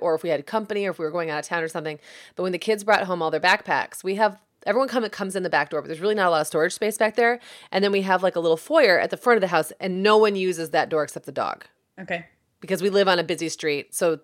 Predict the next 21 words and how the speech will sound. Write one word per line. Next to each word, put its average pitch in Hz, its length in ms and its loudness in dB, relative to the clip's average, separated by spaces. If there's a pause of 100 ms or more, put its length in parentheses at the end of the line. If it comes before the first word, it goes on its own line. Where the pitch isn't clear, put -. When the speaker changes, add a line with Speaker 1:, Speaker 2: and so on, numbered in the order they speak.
Speaker 1:
the - 100 -4
only 208 200 0
person 190 240 -2
Speaker 2:
Right. - 80 -2
Speaker 1:
that - 60 -2
ever 165 120 0
goes 160 180 0
out 156 120 2
that 147 160 0
door 156 180 0
is 151 80 -4
a 156 40 -6
dog 139 240 0
on 143 80 -6
her 143 60 -6
chain. 208 360 0
Nobody 185 360 2
else 143 160 0
uses 143 200 -10
that 131 120 -4
door. - 200 -10